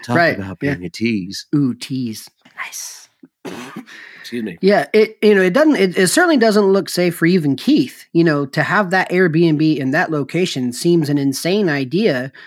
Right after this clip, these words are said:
Speaker 2: until later you're like, "Oh, it's an absent property owner," you know, like, you know, he,
Speaker 1: Right.
Speaker 2: he doesn't care. He has, he probably has no idea where it's at in Detroit anyway.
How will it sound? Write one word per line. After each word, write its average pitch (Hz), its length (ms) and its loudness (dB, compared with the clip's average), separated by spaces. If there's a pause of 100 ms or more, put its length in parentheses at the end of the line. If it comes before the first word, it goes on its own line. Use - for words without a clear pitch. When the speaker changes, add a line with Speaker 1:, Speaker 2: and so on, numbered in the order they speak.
(200)
Speaker 2:
until 160 400 2
later 165 380 2
you're 147 160 2
like, 147 360 -2
"Oh, 247 220 2
it's 143 120 -4
an 151 80 0
absent 139 360 -2
property 156 560 0
owner," 80 340 -12
you 120 140 -6
know, 117 200 -8
like, 123 420 -10 (300)
you 131 140 -8
know, 117 160 -6
he, 120 80 -6
Speaker 1:
Right. 151 200 2
Speaker 2:
he 131 120 -2
doesn't 127 400 -2
care. 131 200 -6
He 165 160 0
has, 143 320 -2
he 247 200 0
probably 214 260 -2
has 175 160 -2
no 175 140 2
idea 170 320 0
where 165 220 0
it's 151 140 -6
at 175 180 -2
in 156 80 -6
Detroit 190 400 -4
anyway. 226 440 -8